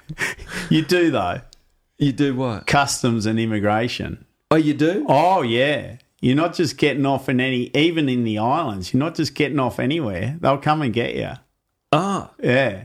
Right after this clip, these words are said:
Speaker 1: Oh,
Speaker 2: Yeah,
Speaker 1: that's
Speaker 2: yeah,
Speaker 1: like
Speaker 2: yeah. You have to go into a country at a designated entry port.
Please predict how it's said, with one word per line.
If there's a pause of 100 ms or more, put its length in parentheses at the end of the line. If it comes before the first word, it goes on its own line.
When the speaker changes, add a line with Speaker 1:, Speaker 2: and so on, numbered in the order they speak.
Speaker 1:
Oh,
Speaker 2:
Yeah,
Speaker 1:
that's
Speaker 2:
yeah,
Speaker 1:
like
Speaker 2:
yeah.
You
have
to
go
into
a
country
at
a
designated
entry
port.